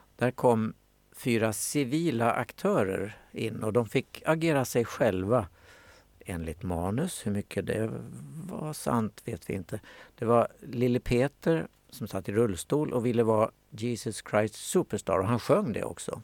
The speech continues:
till publikens jubel. Eh, Sanne Pettersson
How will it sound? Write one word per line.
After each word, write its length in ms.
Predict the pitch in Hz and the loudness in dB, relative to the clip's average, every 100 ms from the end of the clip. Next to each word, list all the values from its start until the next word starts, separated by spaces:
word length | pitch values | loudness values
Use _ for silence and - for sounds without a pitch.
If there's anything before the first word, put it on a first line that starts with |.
| - | -4
till 180 | 120 | -4
publikens 640 | 107 113 98 123 - 107 85 | -2 -2 0 -2 0 -2 0
jubel. 500 | 107 143 135 - 110 _ _ - - - - - - _ _ _ | 0 0 -2 -6 -8 _ _ -20 -20 -20 -20 -20 -20 _ _ _
Eh, 320 | 110 104 101 - _ _ _ _ | -2 2 0 -2 _ _ _ _
Sanne 480 | - 131 123 117 117 | 0 2 4 4 4
Pettersson 680 | 151 147 131 - 165 185 | 4 4 2 4 4 4